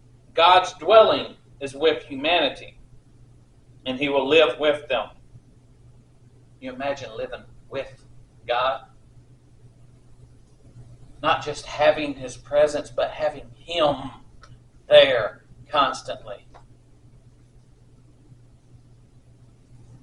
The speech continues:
We think it's a great feeling to come home from work and be like, "Honey, I'm home." Imagine eternal day and,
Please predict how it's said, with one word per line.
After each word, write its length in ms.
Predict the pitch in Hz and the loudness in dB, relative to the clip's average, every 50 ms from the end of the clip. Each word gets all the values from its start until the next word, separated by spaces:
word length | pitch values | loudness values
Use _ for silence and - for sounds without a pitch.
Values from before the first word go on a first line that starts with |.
| - - - - - | -20 -20 -20 -20 -18
We 120 | - - - | -16 -10 -4
think 260 | - 156 151 147 147 | -2 -2 -2 -2 -4
it's 160 | - - - | -8 -10 -10
a 60 | 160 | -10
great 340 | - - 139 135 131 131 - | -6 -4 -4 -4 -4 -6 -10
feeling 240 | - 147 147 139 131 | -8 -6 -6 -6 -6
to 60 | 127 127 | -8 -10
come 220 | - 135 131 - | -12 -12 -12 -12
home 220 | - 139 135 131 | -8 -8 -8 -8
from 200 | 120 - 117 - | -8 -12 -14 -8
work 320 | 123 131 139 135 127 - - | -4 -2 0 0 0 -2 -6
and 100 | - - | -16 -14
be 60 | 117 | -10
like, 180 | 120 120 117 - | -10 -10 -10 -10
"Honey, 320 | - 135 131 127 127 123 | -12 -14 -12 -12 -12 -12
I'm 160 | 123 123 - | -12 -12 -8
home." 380 | - 156 160 160 156 143 143 - - - _ - - - _ _ - _ _ _ _ - - - - - - _ - - - - _ _ _ _ - - - - - - - - - - _ _ - - - - - - _ _ - _ - - - - - - 679 679 679 698 679 571 - - - - - - - - - - - | -6 -6 -4 -4 -6 -8 -10 -14 -20 -20 _ -20 -20 -20 _ _ -20 _ _ _ _ -20 -20 -20 -20 -20 -20 _ -20 -20 -20 -20 _ _ _ _ -20 -20 -20 -20 -20 -20 -20 -20 -20 -20 _ _ -20 -20 -20 -20 -20 -20 _ _ -20 _ -20 -20 -20 -20 -20 -20 -20 -20 -20 -20 -20 -20 -20 -20 -20 -20 -20 -20 -20 -20 -20 -20 -20
Imagine 560 | 117 120 143 156 165 165 165 160 135 131 127 - - - - - - - | -8 -2 0 0 0 0 -4 -8 -12 -14 -14 -16 -20 -20 -20 -20 -20 -20
eternal 560 | - 123 - - - 151 156 160 151 135 127 | -20 -20 -18 -8 -2 0 2 2 2 0 0
day 420 | - 143 151 147 143 135 131 120 - | 0 2 4 4 4 2 -2 -8 -8
and, 120 | - - | -10 -14